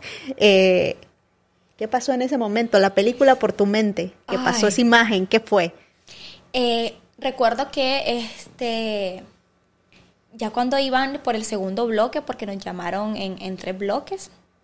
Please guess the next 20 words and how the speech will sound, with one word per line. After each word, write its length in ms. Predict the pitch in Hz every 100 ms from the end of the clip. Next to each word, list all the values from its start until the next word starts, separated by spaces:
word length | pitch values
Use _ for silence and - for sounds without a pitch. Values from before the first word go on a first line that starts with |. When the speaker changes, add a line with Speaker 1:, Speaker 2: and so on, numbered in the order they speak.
| _ _ _ _ _ _
Speaker 2:
y, 100 | -
eh, 140 | 214 -
no 160 | 233 214
te 60 | 226
voy 120 | 247
a 60 |
negar, 240 | 240 196 208
estaba 220 | 202 190
un 60 | 196
poquito 300 | 208 233 240
preocupada, 600 | - - 180 196 180 - - - -
porque 260 | - 226 202
sí, 480 | - - 254 370 - _ _ _
yo 80 | 226
estaba 320 | - 247 269
confiada 640 | 262 202 - 220 208 247 -
y 100 | 240
tenía 460 | - 196 202 208 240
la 80 |
esperanza 680 | 254 - 208 196 269 311 359